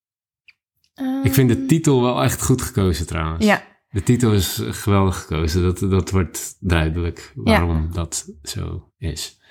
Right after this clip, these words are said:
Speaker 2: Ja. Ehm, nee, ja. Ik, ehm, heb wel gewoon heel erg, ik heb gewoon heel erg genoten.
Speaker 1: Ja.
Speaker 2: Eh, ik vind het echt een goede film.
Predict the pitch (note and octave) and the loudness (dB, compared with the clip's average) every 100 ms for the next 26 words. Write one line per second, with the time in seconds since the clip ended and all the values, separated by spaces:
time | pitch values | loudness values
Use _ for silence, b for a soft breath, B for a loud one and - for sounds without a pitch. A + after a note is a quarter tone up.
0 | b G#3+ - - _ _ _ _ _ _ | b -2 -2 -6 _ _ _ _ _ _
1 | _ _ _ _ _ _ _ - B3 C4 | _ _ _ _ _ _ _ -2 2 2
2 | C4 C4 C4 B3+ B3 _ _ _ _ C4 | 2 2 0 -2 -6 _ _ _ _ 2
3 | C4+ A3+ G#3+ A3 A3+ A3+ _ _ A#3 A#3 | 4 4 4 4 2 -6 _ _ -6 -2
4 | A#3+ A3+ A3 A3 G#3+ A3 A3 G#3+ A3 A3+ | -2 0 0 0 -2 -4 -4 -2 0 4
5 | A#3 A3+ A3 G#3+ A3 G#3+ G#3+ A3 A#3+ - | 2 4 4 4 4 0 -2 -2 -2 2
6 | A#3+ G#3+ A3 - G#3 G#3+ B3+ A#3 G3+ _ | 4 6 4 2 2 2 2 -2 -6 _
7 | _ b b b D3+ C#3+ - G#3+ G#3 G3+ | _ b b b 2 2 2 2 2 2
8 | - G#3 A#3 A3 G#3 - - A3+ - A#3+ | -2 -2 -2 -2 0 0 2 0 2 2
9 | A3+ - A#3+ G#3+ G3 G3 | 2 2 0 2 -2 -4